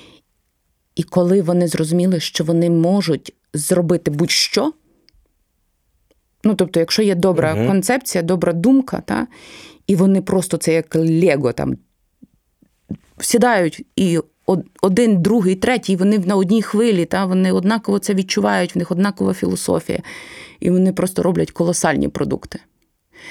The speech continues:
Speaker 1: І тоді вони вс-, нарешті стали горді собою,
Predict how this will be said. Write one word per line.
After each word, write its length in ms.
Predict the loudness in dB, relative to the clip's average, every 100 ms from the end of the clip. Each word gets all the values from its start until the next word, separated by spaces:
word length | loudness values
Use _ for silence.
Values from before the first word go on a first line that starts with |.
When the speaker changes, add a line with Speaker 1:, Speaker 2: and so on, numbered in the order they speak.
| -20 -20 -20 -20 _ _ -2
Speaker 1:
І 100 | 0
тоді 280 | 0 2
вони 200 | 2 2
вс-, 200 | -2 -6 -12 _ -10 -4
нарешті 500 | 0 0 -2 -4 -6 -8
стали 340 | -4 0 2
горді 360 | 2 2 2 -2
собою, 540 | -2 -2 0 0 -2